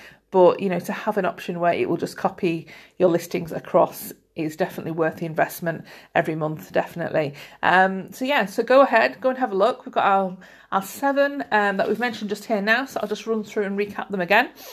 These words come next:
So we had Inkfrog at number one, number two was Sellbrite, number three was eBay Seller, um, Hub that we all know about. Um, the number four was Kyozo, number five, Go Data Feed, number six,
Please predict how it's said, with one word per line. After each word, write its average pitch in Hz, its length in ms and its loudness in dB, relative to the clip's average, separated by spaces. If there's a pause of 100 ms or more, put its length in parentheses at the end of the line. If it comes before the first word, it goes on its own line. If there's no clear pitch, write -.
(140)
So - 160 -6
we 220 60 -2
had 240 180 4
Inkfrog 277 460 -2
at 233 60 -2
number 240 160 -6
one, 262 440 -2 (240)
number 233 160 -2
two 285 220 0
was 262 120 4
Sellbrite, 262 600 4
number 220 160 0
three 240 300 -6
was 226 260 -2
eBay 240 460 -2
Seller, 214 560 4 (200)
um, 196 280 4
Hub 277 320 0 (300)
that - 100 -2
we 190 80 2
all 190 80 2
know 190 160 4
about. 233 420 2
Um, 190 440 -2 (320)
the 185 180 0
number 202 180 -2
four 277 240 8
was 247 160 0
Kyozo, 247 720 4 (300)
number 196 160 -2
five, 226 480 4
Go 233 300 4
Data 220 360 0
Feed, 247 440 -8 (340)
number 190 140 0
six, - 440 4